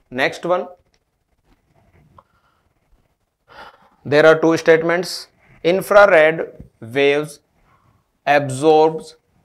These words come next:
the heat wave, uh, also called as heat waves। बिल्कुल सही है ये, इनको हीट वेव्स कहा जाता है। And the water molecules readily, readily absorb infrared, बिल्कुल वाटर मॉलिक्यूल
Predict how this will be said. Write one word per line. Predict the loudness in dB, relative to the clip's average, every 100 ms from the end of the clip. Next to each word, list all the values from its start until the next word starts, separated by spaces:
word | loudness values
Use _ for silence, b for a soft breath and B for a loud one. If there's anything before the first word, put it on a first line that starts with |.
| _ _ _ _ _
the | 0 0
heat | 0 -6 -6
wave, | -10 -12 -12 -4
uh, | -4 -2
also | 0 0 0 -4 -2
called | -2 0 -2 -4
as | -4 -4 -8 -6
heat | -4 -4 -8
waves। | -12 -14 -20 -20 _ _
बिल्कुल | -8 -4 -4
सही | 0 0 0
है | 0 0
ये, | -4 -8
इनको | -10 -2 -2
हीट | -2 0
वेव्स | 0 2
कहा | 0 2
जाता | 2 0 0
है। | -2 B B B B B
And | 0 0 -2 -8 -18 _ _ _
the | 0 2 2 2
water | 2 2 2 2
molecules | 0 0 -4 -2
readily, | 0 0 -2 -2 -4 -8 -10 -8 -4
readily | 0 0 0 0 -2 -2 -4
absorb | -4 -2 4 4 4 -4
infrared, | -6 0 0 0
बिल्कुल | -4 -6 -4 -4 -6 B -4
वाटर | 0 0 0
मॉलिक्यूल | 0 -2 -2 -6